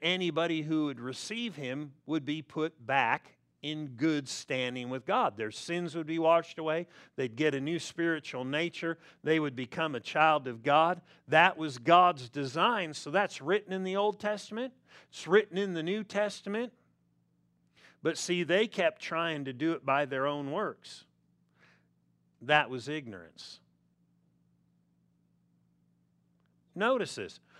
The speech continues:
"For Christ is the end of the law for righteousness." It's not the, he's not the end of the law. He's the end of the law for righteousness.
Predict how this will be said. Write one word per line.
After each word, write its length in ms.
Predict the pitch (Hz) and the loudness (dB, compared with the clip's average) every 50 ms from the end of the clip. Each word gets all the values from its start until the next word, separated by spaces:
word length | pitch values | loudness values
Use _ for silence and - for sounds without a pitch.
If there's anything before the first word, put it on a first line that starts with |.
| - | -20
"For 220 | - - 175 175 160 | -10 -4 -2 -2 -2
Christ 580 | - - - 202 226 233 233 202 - - - | -2 0 2 4 4 4 4 0 -2 -8 -4
is 360 | 165 180 185 185 180 147 131 | 0 2 4 4 2 0 -4
the 180 | 151 165 160 156 | -4 -4 -2 -2
end 240 | 160 165 160 156 151 | -2 -2 -2 -2 -2
of 140 | 147 135 135 | -2 0 2
the 80 | 143 | 2
law 540 | 139 143 147 151 156 139 120 120 143 156 - _ _ _ _ _ _ _ _ _ _ _ _ _ _ _ _ _ _ _ - - - - _ - | 6 6 8 8 8 8 6 4 2 0 -4 _ _ _ _ _ _ _ _ _ _ _ _ _ _ _ _ _ _ _ -20 -20 -20 -20 _ 4
for 640 | - 220 240 247 247 240 226 214 202 190 180 175 165 | 8 10 12 12 12 12 10 10 8 8 6 6 6
righteousness." 720 | 175 175 190 196 190 190 - 135 - - 113 107 - - | 8 8 8 6 4 0 -6 -10 -8 -8 -10 -10 -8 -8
It's 160 | 139 127 - | -8 -4 0
not 280 | 170 202 220 262 185 - | 4 6 6 6 6 2
the, 180 | 202 185 185 | -2 -4 -4
he's 280 | 165 147 196 196 160 143 | -4 -4 -4 -4 -2 2
not 280 | 175 202 240 277 - - | 4 6 6 6 4 2
the 180 | 220 208 208 | -4 -2 0
end 240 | 226 269 294 285 233 | 2 2 2 4 2
of 100 | 220 160 | 2 2
the 100 | 165 160 | 2 2
law. 420 | 151 147 131 131 131 131 143 175 170 _ _ _ _ _ _ _ _ _ _ _ _ _ _ _ _ _ _ _ _ _ _ _ _ _ _ _ _ _ _ _ _ _ _ _ _ _ _ _ _ _ _ _ _ _ _ _ _ _ _ _ _ _ - - _ _ | 4 6 6 6 6 4 4 2 -2 _ _ _ _ _ _ _ _ _ _ _ _ _ _ _ _ _ _ _ _ _ _ _ _ _ _ _ _ _ _ _ _ _ _ _ _ _ _ _ _ _ _ _ _ _ _ _ _ _ _ _ _ _ -20 -20 _ _
He's 380 | - 196 208 202 196 160 135 143 | -2 0 2 2 2 0 -2 -2
the 200 | 185 185 175 180 | 0 0 2 2
end 220 | 180 180 180 170 | 2 2 0 0
of 100 | 170 143 | -2 0
the 120 | 143 156 | 0 2
law 280 | 156 156 147 143 143 143 | 4 6 8 8 8 6
for 380 | 139 - - 147 139 135 135 135 | 4 0 -4 -2 -2 -2 -2 0
righteousness. 1040 | 143 185 220 269 285 - - - 151 123 - - - 110 90 - - - - - | 2 4 4 4 4 2 -2 -8 -10 -10 -10 -10 -12 -12 -14 -14 -16 -20 -20 -20